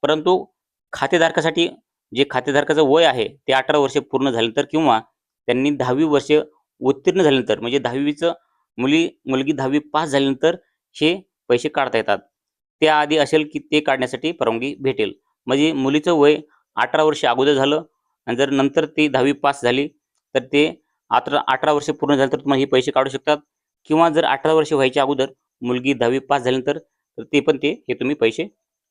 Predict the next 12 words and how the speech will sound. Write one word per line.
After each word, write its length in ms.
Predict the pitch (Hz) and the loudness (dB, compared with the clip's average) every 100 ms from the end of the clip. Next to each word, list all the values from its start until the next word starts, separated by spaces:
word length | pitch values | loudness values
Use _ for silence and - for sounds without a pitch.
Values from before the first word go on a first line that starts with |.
| - | -4
काढू 200 | 135 123 | -2 -2
शकतात. 360 | 107 104 98 92 _ | -6 -4 -6 -6 _
हे 80 | 127 | -4
लक्षात 240 | 190 - 143 - | -2 -4 -10 -4
आलं 200 | 147 123 | -2 -2
असेल 220 | 113 101 | -4 -8
तुमच्या. 280 | 101 98 - - _ _ _ _ _ _ | -10 -10 -14 -14 _ _ _ _ _ _
त्यानंतर 280 | 143 151 151 | -2 0 -2
पहा, 320 | 151 143 170 - _ _ _ _ _ _ _ | -4 -2 -4 -6 _ _ _ _ _ _ _
पैसे 260 | 131 131 160 | -2 0 0
काढते, 480 | 156 131 127 143 135 | -2 -4 0 0 2
अ, 300 | 127 120 | 0 0